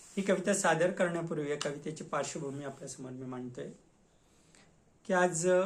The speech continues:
आपण बघतोय राजकारणासाठी, सत्तेच्या सोपान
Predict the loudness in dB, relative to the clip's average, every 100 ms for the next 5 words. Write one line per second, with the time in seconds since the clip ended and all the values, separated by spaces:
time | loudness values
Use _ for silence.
0 | 0 -6 -4 -2 -2 -2 -2 -2 0 -2
1 | -4 -4 -6 -6 -10 -8 -6 -4 -4 -4
2 | -6 -2 -2 0 -4 -2 -6 -6